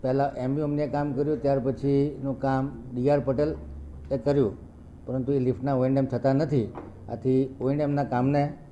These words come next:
મંજૂર કરવામાં આવ્યું છે. સત્તર લાખ છન્નું હજાર ત્રણસો તોતેર રૂપિયાના કામને મંજૂરી આપવામાં આવી છે. બીજી જે નવીન પાંચ લિફ્ટ લગાડવાની છે, કામને નામંજૂર કરવામાં આવ્યું છે. એટલે આ દરખાસ્તમાં બે પોર્શન હતા,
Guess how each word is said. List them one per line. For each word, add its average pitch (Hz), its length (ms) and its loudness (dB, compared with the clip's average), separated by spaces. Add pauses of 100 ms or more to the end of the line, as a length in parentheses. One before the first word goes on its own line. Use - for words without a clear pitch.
(440)
મંજૂર 117 380 2
કરવામાં 147 300 2
આવ્યું 143 160 0
છે. - 40 -10
સત્તર 139 240 0
લાખ 139 340 0
છન્નું 139 220 2
હજાર 131 240 6 (1200)
ત્રણસો 139 300 2
તોતેર 139 380 2
રૂપિયાના - 1200 0
કામને 135 360 2
મંજૂરી 123 360 4
આપવામાં 143 360 2
આવી 139 140 2
છે. - 360 -8 (580)
બીજી 131 280 0
જે 156 160 2
નવીન 156 320 2
પાંચ 147 280 -2
લિફ્ટ 143 220 -2
લગાડવાની 139 400 2
છે, 143 120 0
કામને 127 500 0
નામંજૂર 127 380 2
કરવામાં 95 320 0
આવ્યું 90 120 -6
છે. - 420 -10
એટલે 127 220 -2
આ 131 60 4
દરખાસ્તમાં 127 680 -2
બે 135 120 2
પોર્શન 127 340 -2
હતા, 120 280 -2